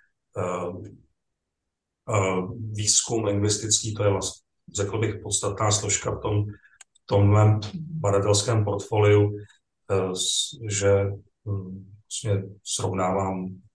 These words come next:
nebo, hm, to, tou lotyštinou se věnuju, eh, zabý-, za-, zabývám, eh, i na nějaké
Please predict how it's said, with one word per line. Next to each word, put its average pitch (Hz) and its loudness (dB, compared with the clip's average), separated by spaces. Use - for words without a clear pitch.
nebo, 95 -8
hm, 110 -10
to, 95 -6
tou 104 2
lotyštinou 104 6
se 107 4
věnuju, 92 -4
eh, 98 -4
zabý-, 104 0
za-, 98 0
zabývám, 98 -2
eh, 90 -10
i - -2
na 92 -4
nějaké 92 -8